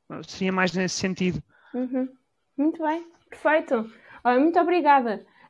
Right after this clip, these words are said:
Speaker 2: Ahm, eu sabia que o Pedro tinha mão no ar. Pedro Mar, da Exatronic. Ah, ainda aqui está? Se calhar teve que sair.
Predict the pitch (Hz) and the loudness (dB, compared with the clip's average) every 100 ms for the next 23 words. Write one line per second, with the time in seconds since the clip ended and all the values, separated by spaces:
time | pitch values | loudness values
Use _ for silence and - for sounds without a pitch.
0 | - 320 330 339 339 330 320 - - 392 | 0 2 2 2 4 2 -2 -8 0 2
1 | - 453 427 427 392 392 392 392 392 403 | 4 6 6 6 2 4 2 2 4 4
2 | 392 381 403 403 339 285 226 202 190 381 | 4 4 4 2 4 4 4 0 0 0
3 | 320 254 254 254 226 190 196 269 285 285 | 2 0 0 2 0 -2 0 2 2 0
4 | 277 269 240 226 196 180 - _ _ _ | -4 -4 -2 -2 -4 -6 -10 _ _ _
5 | 269 269 311 320 330 339 311 - 339 359 | -4 -2 -2 0 -2 -4 -6 -4 -4 -6
6 | _ _ _ _ _ _ _ _ _ - | _ _ _ _ _ _ _ _ _ -20
7 | _ _ _ _ _ _ _ _ _ _ | _ _ _ _ _ _ _ _ _ _
8 | _ - - 240 247 262 247 - - 262 | _ -20 -12 -8 -4 -6 -8 -16 -10 -4
9 | 247 226 214 214 | -2 -2 -4 -8